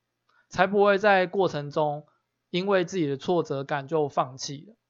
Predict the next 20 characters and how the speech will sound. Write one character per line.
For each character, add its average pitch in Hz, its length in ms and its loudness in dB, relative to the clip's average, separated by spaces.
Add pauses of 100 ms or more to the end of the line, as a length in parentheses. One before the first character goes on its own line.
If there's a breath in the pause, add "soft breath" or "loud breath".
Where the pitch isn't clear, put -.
(200)
那 226 240 8
这 226 160 0
是 214 540 0
自 202 220 -8
己 160 100 -6
内 185 240 0
部 190 180 -2
的 151 260 0
目 170 240 -6
标， 147 380 -2 (140)
另 254 120 -2
外 240 140 4
一 - 20 -2
种 165 160 -2
就 190 100 -2
是 208 80 -2
外 208 260 6
部 170 240 -4
目 170 180 -6
标。 151 400 -2